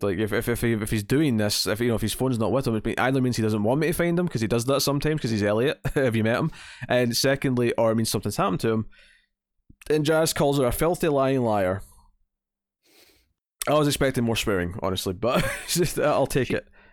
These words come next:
Speaker 2: she, she doesn't swear that much. She's very refrained and good, like, kinda good-natured in it, and then it'll just come out randomly.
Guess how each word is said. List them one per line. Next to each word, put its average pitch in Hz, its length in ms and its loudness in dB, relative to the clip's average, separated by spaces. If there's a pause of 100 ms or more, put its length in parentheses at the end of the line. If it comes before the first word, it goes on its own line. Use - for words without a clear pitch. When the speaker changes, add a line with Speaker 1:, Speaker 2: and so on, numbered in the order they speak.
(200)
Speaker 2:
she, - 380 -4
she - 340 -6
doesn't 233 300 -4
swear 180 300 0
that 123 340 -6
much. 120 460 -6
She's 135 180 -4
very 165 240 2
refrained 139 800 -2
and 123 140 -4
good, 147 220 -2
like, 135 240 -8
kinda 175 180 0
good-natured 131 680 -2
in 117 160 -8
it, 113 140 -6
and 117 200 0
then 120 120 2
it'll 123 260 -8
just - 220 -14
come - 240 -2
out 107 240 -2
randomly. 101 540 -6